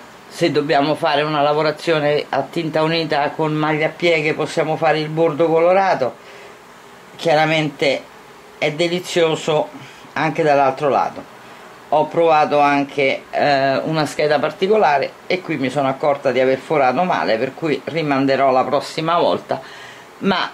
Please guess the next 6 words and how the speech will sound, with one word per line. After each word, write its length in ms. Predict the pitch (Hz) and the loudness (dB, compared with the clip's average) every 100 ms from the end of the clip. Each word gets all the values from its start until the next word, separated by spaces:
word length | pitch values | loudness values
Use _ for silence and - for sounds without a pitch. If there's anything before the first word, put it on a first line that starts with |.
| - | -4
nel 240 | 190 185 | -2 0
frattempo 680 | 214 226 190 139 127 170 165 - | 0 -2 0 -2 -2 -4 -4 -4
per 320 | 226 226 185 | -2 0 0
prendere 640 | - 190 196 185 180 165 160 | -2 0 2 2 0 2 2
la 140 | 175 | 2
mano, 380 | 170 123 131 | 2 0 0